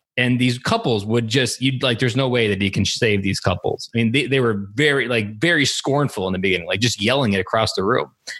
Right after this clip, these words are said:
And they're in a different part of the conference room. And by the end of the conference,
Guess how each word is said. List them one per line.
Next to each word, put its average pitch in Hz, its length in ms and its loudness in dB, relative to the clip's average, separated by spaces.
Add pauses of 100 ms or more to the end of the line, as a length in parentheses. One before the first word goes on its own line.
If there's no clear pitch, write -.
(100)
And 107 80 0
they're 120 80 4
in 110 80 2
a 98 40 -2
different 117 260 0
part 120 220 2
of 101 80 0
the 101 60 -2
conference 120 500 0
room. 80 200 -2 (560)
And 135 120 0
by 143 140 2
the 143 180 0
end 202 140 2
of 214 40 0
the 196 60 0
conference, 127 1000 0